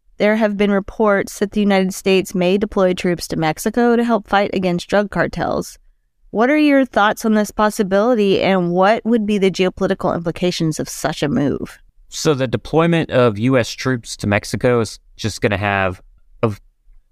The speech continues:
Speaker 2: a huge, significant geopolitical implications. It's gonna be seen as a significant escalation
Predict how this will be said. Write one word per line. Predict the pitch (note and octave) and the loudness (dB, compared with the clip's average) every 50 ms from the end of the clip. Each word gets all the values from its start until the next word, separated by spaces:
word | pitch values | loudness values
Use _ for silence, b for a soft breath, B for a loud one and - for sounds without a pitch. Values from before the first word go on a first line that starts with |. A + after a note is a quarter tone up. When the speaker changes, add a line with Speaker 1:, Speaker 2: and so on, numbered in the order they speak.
| - - - | -20 -12 -12
Speaker 2:
a | |
huge, | - - - - - F#3 G3 D3+ G#2 F2+ F2+ - - - - - - | -10 -8 -6 -2 0 2 2 2 0 0 -4 -8 -10 -12 -14 -18 -20
significant | - - - - G#2+ - A#2+ A#2 - - G2+ G2+ F#2 D#2+ F#2 | -14 -8 -2 -2 0 0 0 0 0 0 0 0 0 0 -2
geopolitical | - - A2 G#2 F#2+ - - G#2 F#2+ F#2 E2+ F2+ - | -2 0 2 0 0 0 0 -2 0 0 -2 -4 -2
implications. | - G2 F2 F#2 - - - - - - - - - - - - - - - - | -2 -2 -4 -4 -6 -6 -8 -8 -8 -8 -8 -10 -10 -12 -14 -20 -20 -20 -16 -8
It's | - G#2+ - - | -8 -8 -6 -2
gonna | - B2 A#2 | -2 0 2
be | A2 A2 A2 A2 G#2 G#2 - - - - | 2 2 2 2 0 -2 -4 -6 -12 -12
seen | - - - B2+ A#2+ A#2 | -8 -2 0 2 2 2
as | A2 G2+ G2 | 0 0 -2
a | G#2 | -2
significant | F#2 - - - A#2 A2+ - - A2+ G2 - | -4 -6 -6 -2 -2 -2 0 0 -4 -4 -2
escalation | - G#2 - - - G#2 F#2 F#2 F#2 F#2 - - G#2+ G#2+ G#2+ | -4 -6 -4 -2 -2 0 0 2 0 -2 -2 -2 0 0 -2